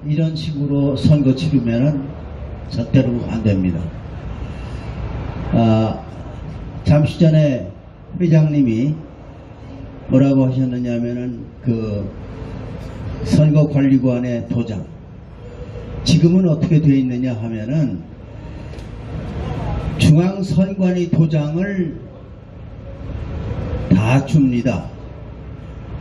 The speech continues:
그 선관위 직원들에게, 그 관계자 직원들에게 중앙선관위의 도장이 있어요. 그것 찍고서 만 표 인쇄 들어가면은 만 표,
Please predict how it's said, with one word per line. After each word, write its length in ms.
그 120
선관위 600
직원들에게, 880
그 120
관계자 640
직원들에게 880
중앙선관위의 1300
도장이 440
있어요. 420
그것 460
찍고서 760
만 320
표 240
인쇄 480
들어가면은 760
만 220
표, 320